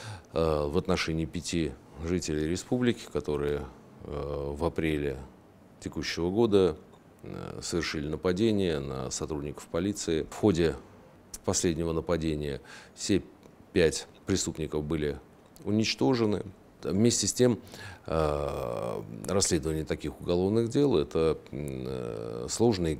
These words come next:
и кропотливый труд, потому что, э,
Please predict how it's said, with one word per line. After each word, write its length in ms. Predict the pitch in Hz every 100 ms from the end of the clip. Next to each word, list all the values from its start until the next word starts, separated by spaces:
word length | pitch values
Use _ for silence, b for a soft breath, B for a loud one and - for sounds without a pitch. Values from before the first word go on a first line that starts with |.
| -
и 320 | 87 92 87
кропотливый 580 | - 80 87 92 87 82
труд, 220 | - -
потому 300 | - 76 78
что, 240 | - 76 73 -
э, 360 | 71 78 78